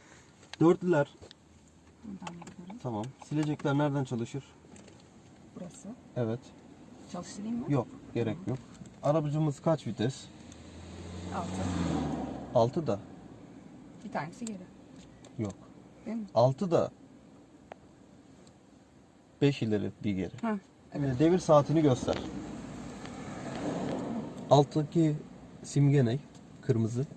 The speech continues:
Speaker 2: Şu mu?
Speaker 1: Hı hı.
Speaker 2: Silecek suyu. Değil mi? Şu.
Speaker 1: Yağ ikaz göstergesi.
Speaker 2: Ay, evet.
Speaker 1: De-, e, hararet göstergesi. İlginç cevaplar geliyor bu arada.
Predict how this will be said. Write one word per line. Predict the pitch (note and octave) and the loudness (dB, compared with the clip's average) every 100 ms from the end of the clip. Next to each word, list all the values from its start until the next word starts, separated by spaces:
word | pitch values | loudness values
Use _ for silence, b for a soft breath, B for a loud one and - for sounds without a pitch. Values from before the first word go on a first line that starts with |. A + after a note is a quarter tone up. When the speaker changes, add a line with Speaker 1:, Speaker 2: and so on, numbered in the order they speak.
| - - | -18 -18
Speaker 2:
Şu | - - G4+ | -16 -8 -4
mu? | F#3+ F#3 - - | -4 -6 -14 -2
Speaker 1:
Hı | A#2 | 0
hı. | B2+ D#3 - - - - - - - | 2 0 -6 -20 -20 -20 -20 -20 -12
Speaker 2:
Silecek | - G#3 A3+ - | -6 -4 -4 -10
suyu. | - G#3 C#4+ - - - - - - - - - | -6 -6 -6 -16 -20 -20 -20 -20 -20 -20 -14 -4
Değil | G#3+ | -2
mi? | B3+ F3+ F3+ - - - | 0 -2 -6 -12 -12 -6
Şu. | - | 6
Speaker 1:
Yağ | C3+ D3 | 10 12
ikaz | D3 C3+ D#3+ C3+ | 10 8 8 8
göstergesi. | A#2 - G#2 F#2 G3 | 6 4 4 4 2
Speaker 2:
Ay, | G#3 - - - - F3+ - - - - - - - - - - - | 0 -2 -6 -6 -4 -4 -4 -6 -8 -8 -10 -12 -12 -14 -14 -4 0
evet. | C3 | 2
Speaker 1:
De-, | B2+ A#2+ A#2 A#2+ A#2+ A#2+ | 4 4 6 6 6 6
e, | |
hararet | C3 D#3 F3 F#3 - - - B2 | 10 12 12 8 2 -10 -2 0
göstergesi. | A#2+ B2 A#2 A2 A2+ G#2+ - C3 - | 6 6 6 4 2 -4 -4 -6 2
İlginç | C3 C3+ D3 | 4 6 6
cevaplar | C#3 C3 B2+ C#3 B2+ | 6 6 6 6 6
geliyor | A2+ G#2 G#2+ G#2+ A2 | 6 6 4 4 4
bu | |
arada. | G#2+ G#2 C3 | 6 6 4